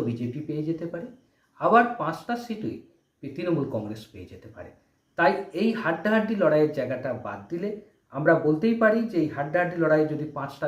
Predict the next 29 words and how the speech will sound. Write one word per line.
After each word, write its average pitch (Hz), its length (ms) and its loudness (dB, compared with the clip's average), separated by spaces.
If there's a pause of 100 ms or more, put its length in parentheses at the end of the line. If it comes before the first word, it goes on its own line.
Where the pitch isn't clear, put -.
(100)
যোগ 143 180 -4
হয়, 131 140 -4
তাহলে 117 260 -6
চোদ্দোটা 135 360 -4
তৃণমূল 131 480 -6
পাবে, 113 220 -6 (480)
এই 170 120 4 (100)
পাঁচটা 165 340 0
যদি 165 220 0
বিজেপির 139 400 -6
সঙ্গে 123 280 -8
যোগ 110 180 -6
হোক, 110 160 -6
তাহলে 104 240 -12
এগারোটা 107 440 -12
পাবে। 87 180 -20 (640)
তো - 20 0 (280)
এই 247 80 8 (200)
অঙ্কে 220 240 4 (100)
আমরা 170 180 2 (100)
না 123 80 -6 (120)
গিয়ে 170 180 -4 (600)
যদি 170 200 4 (140)
আমরা 151 240 2
এটা 139 120 -2 (100)
হাড্ডাহাড্ডি 165 560 -4
হিসাবে 135 260 -4 (120)
রেখে 135 280 -4
দিই, 107 140 -4